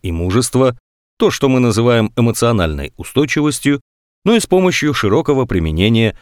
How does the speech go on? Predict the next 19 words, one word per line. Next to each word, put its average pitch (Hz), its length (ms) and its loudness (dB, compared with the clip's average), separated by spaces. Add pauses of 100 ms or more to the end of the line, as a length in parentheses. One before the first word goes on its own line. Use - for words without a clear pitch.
(120)
психологических 98 920 -2
упражнений. 87 680 -4 (560)
Кое-что, 202 460 2
правда, 147 340 2
меня 123 400 2
озадачило. 120 840 -2 (340)
Адо 110 340 2
сравнивал 156 640 2
эти 139 220 0
философские 123 680 0
практики 135 560 -2 (180)
с - 120 -6
методами 151 500 0
духовного 131 640 2
совершенствования, 110 1040 -4 (160)
применяемыми 120 800 -2 (140)
в 113 100 -2
раннем 117 320 2
христианстве. 120 680 -4